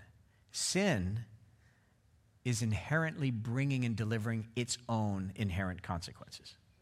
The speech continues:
So God's not looking around and saying, "Oh, you did that? Uh, I'm gonna get you for this. You did that? Mm, I'm gonna get you for that." It's actually pregnant within the whole system that He's created.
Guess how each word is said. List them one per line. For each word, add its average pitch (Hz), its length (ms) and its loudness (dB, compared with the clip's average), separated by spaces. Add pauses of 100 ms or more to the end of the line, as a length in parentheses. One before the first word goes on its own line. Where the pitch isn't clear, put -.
(1700)
So 104 80 -6
God's 147 360 8
not 165 200 6
looking 151 260 4
around 135 120 8
and 123 80 4
saying, 117 140 8
"Oh, 127 40 8
you 127 140 6
did 135 200 4
that? 151 380 8
Uh, 190 300 8 (100)
I'm 131 80 0
gonna 127 140 2
get 135 180 0
you 135 60 -4
for - 100 -4
this. 127 320 -4 (480)
You 131 120 4
did 143 140 6
that? 151 340 6
Mm, 202 180 2
I'm 160 60 -4
gonna 165 120 4
get 151 160 4
you 143 80 -2
for 151 80 2
that." 123 320 4 (1120)
It's 104 180 0
actually 131 680 6 (180)
pregnant 156 560 4
within 123 320 2
the 107 100 0
whole 160 540 0
system - 640 -4
that 90 100 0
He's 95 200 -2
created. 90 500 -8